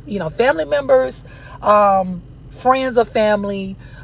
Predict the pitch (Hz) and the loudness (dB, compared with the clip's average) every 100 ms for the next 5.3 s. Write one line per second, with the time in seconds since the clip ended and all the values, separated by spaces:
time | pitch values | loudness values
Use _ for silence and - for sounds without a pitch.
0 | - 190 185 170 165 254 254 220 208 185 | -6 0 0 0 -4 -6 -4 0 2 2
1 | 180 180 196 196 196 190 220 202 196 - | 0 -2 -2 -2 -2 0 0 0 -4 -6
2 | 233 214 214 190 175 185 156 196 - 185 | -4 -4 -2 -2 -2 -6 -4 -6 -6 -10
3 | 180 208 190 - 190 180 - - - - | -4 -2 -2 -4 -10 -10 -12 -18 -20 -20
4 | - - 208 190 170 202 196 190 180 170 | -18 0 2 2 4 4 4 2 0 -4
5 | 165 175 - | -4 -10 -16